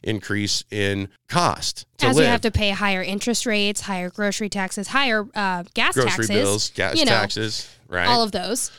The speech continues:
Speaker 1: Higher costs all, all the way around. Used cars.
Speaker 2: Higher home prices.
Speaker 1: Higher home price. So the prices went way up. So, uh, you know,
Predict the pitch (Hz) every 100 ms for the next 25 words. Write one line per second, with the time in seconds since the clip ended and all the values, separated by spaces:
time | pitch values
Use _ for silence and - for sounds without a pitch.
0 | - 110 110 107 113 110 110 107 117 107
1 | 104 107 120 110 101 117 - - 117 117
2 | - 123 269 240 233 233 202 196 202 254
3 | - - 110 214 214 - 117 117 - -
4 | - 170 139 117 - - - 180 - 160
5 | 156 139 135 151 - 175 165 135 - -
6 | 131 - 170 165